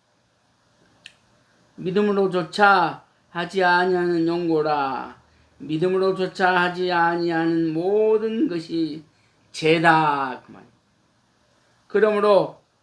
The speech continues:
불신앙자들이 선행을, 선행을 선이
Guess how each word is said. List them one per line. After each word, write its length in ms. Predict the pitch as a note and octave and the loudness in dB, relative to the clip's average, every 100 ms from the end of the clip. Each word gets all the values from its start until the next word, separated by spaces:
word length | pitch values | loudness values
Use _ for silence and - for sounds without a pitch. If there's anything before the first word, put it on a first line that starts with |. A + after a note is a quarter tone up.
| _ | _
불신앙자들이 2250 | - A3 B3+ - A3+ A3 A3 A3 G3 - - D#3 F3 F3+ F3+ F3+ F#3+ F#3 E3+ D3+ C3+ A#2 - C#3 _ _ _ _ _ _ _ _ _ | -6 -4 -2 -4 -6 -4 -4 -4 -6 -8 -16 -6 -2 0 -2 0 0 0 0 -2 -4 -8 -12 -16 _ _ _ _ _ _ _ _ _
선행을, 1040 | - A3 A#3+ B3 A#3+ A#3 A#3 G#3+ F#3 - - _ _ _ | -6 0 2 2 0 2 2 2 -2 -6 -12 _ _ _
선행을 920 | - - G#3+ A3 G#3+ G#3+ A3 A3+ G#3 | -14 -8 -6 -4 -2 0 2 2 2
선이 720 | - G#3 G#3+ G#3+ G#3+ A3 A3+ | -6 -6 -4 -4 -4 -6 -10